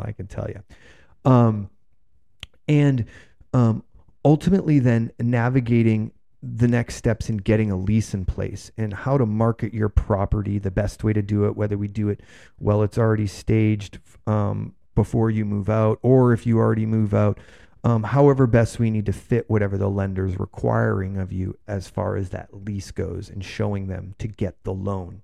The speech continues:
to buy the new home. Giving you all these steps and making sure that you have, like, almost this recipe to follow is gonna take so much weight off your shoulders. If you're doing this yourself and you're trying to just not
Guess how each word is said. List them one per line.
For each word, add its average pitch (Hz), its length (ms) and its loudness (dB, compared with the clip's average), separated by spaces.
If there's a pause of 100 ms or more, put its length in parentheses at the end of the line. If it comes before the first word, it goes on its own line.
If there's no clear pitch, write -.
(140)
to 113 80 -4
buy 87 200 -6
the 87 120 -10
new 98 120 -12
home. 101 380 -8 (2250)
Giving 202 280 2
you 208 140 2
all 151 100 2
these 120 160 0
steps - 420 -4 (100)
and 117 200 -4
making 135 300 -2
sure 131 280 2
that 110 140 0
you 110 140 -2
have, 110 260 -2
like, 107 200 -2
almost 123 280 2
this 104 160 -2
recipe 104 720 0
to 95 80 -2
follow 98 520 -2
is 110 120 -2
gonna 123 160 0
take 117 180 -2
so - 300 -2
much 110 220 0
weight 104 160 2
off 92 180 -2
your 98 80 -4
shoulders. - 640 -8 (440)
If 123 120 0
you're 180 160 6
doing 135 360 4
this 120 180 0
yourself 110 520 0
and 104 80 0
you're 104 80 0
trying 113 300 0
to 107 60 0
just 104 280 -2 (400)
not 110 280 0